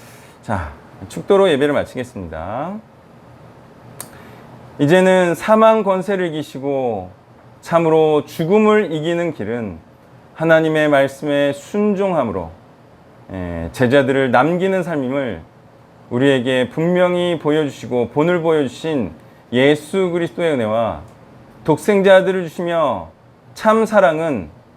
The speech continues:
예, 많은 사람들을 구원시키는 것임을 우리에게 보여주신 성부 하나님의 사랑과 이제 돈으로 살 수 없고 그 무엇과도 살 수 없는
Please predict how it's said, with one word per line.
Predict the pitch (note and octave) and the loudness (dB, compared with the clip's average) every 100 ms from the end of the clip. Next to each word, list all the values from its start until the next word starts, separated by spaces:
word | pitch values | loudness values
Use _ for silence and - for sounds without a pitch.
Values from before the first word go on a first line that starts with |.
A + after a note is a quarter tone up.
| - - | -20 -10
예, | G2+ | -6
많은 | F#2 F2+ G2+ B2 E3 G#3 | -4 -2 0 2 2 2
사람들을 | G3+ G3 F#3+ F3+ F#3 | 2 2 2 0 -2
구원시키는 | - E3+ F#3 F#3 - F3+ E3+ | -2 -2 0 -2 -8 -6 -2
것임을 | D#3 - C3+ C3+ G#2 D#2+ - - - - - | -2 -4 -4 -4 -4 -8 -18 -20 -20 -20 -10
우리에게 | B2 C3+ C#3+ B2+ C3+ C3 | -2 2 2 2 0 0
보여주신 | D#3 E3+ D#3+ - F#3 G3 | 0 0 -2 -2 -2 -2
성부 | F#3+ G3+ G3 F#3 | -2 -2 0 2
하나님의 | F#3 F3 E3+ E3 | 2 2 0 -2
사랑과 | D#3 C#3+ A#2 F2+ E2+ F2 - - - - - - - | -2 -2 -2 -6 -12 -16 -20 -20 -20 -20 -20 -20 -10
이제 | C#3+ C#3 E3+ D#3+ C#3 G#2 - - - - - - _ - - - - | -4 2 4 4 2 -2 -8 -18 -20 -20 -20 -20 _ -20 -20 -20 -2
돈으로 | E3+ F#3 G3 G3+ | 2 4 4 4
살 | G3+ F#3 | 2 0
수 | - | 0
없고 | C#3 - A#2+ G#2+ | -2 -2 -6 -4
그 | - | -2
무엇과도 | F3 C#3+ F#3+ G#3 G#3+ G#3 G3 | -2 2 4 4 2 0 0
살 | G3 F#3 | 0 -4
수 | - D#3+ | -4 -6
없는 | C3 D3 B2+ F2 | -4 -4 -6 -10